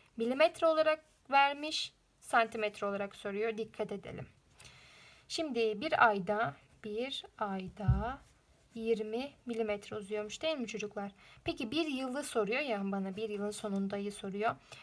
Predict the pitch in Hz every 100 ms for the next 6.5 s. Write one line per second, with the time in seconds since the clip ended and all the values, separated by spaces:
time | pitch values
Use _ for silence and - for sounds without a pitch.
0 | - 285 294 254 247 247 233 220 208 -
1 | 359 - - 247 214 196 190 196 190 190
2 | 190 190 180 247 254 214 202 214 262 -
3 | 214 190 190 190 - - 220 190 - 190
4 | 190 - _ - - - - - - -
5 | - - 247 208 214 254 233 208 202 214
6 | 196 185 190 214 147